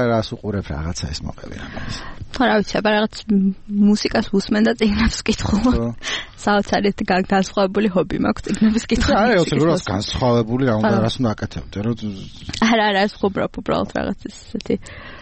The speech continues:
Speaker 2: ემ, კატები მიყვარს კიდევ ძალიან.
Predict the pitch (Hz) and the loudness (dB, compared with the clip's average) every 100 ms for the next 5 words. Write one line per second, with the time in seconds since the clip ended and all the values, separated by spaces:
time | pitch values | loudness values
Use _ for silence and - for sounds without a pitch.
0 | - - - - 220 - 226 - 233 - | -10 -12 -6 -2 2 2 2 0 0 2
1 | 254 240 233 - 247 - - - 220 - | 4 2 0 0 -2 -2 -8 -2 -2 -2
2 | - - - | -6 -6 -4